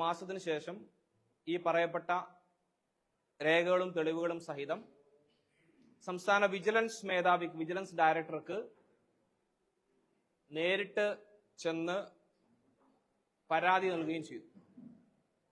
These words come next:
ഏതാണ്ട് ആറ് മാസം പൂർത്തിയാവുകയാണ്. ഈ പറഞ്ഞതുപോലെ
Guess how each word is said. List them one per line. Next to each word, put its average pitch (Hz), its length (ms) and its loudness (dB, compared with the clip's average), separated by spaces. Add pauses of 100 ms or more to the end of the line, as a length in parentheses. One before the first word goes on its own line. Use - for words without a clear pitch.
(600)
ഏതാണ്ട് 190 320 2 (160)
ആറ് 240 180 6 (120)
മാസം 196 400 2 (1900)
പൂർത്തിയാവുകയാണ്. 170 800 2
ഈ - 100 -4
പറഞ്ഞതുപോലെ 160 520 0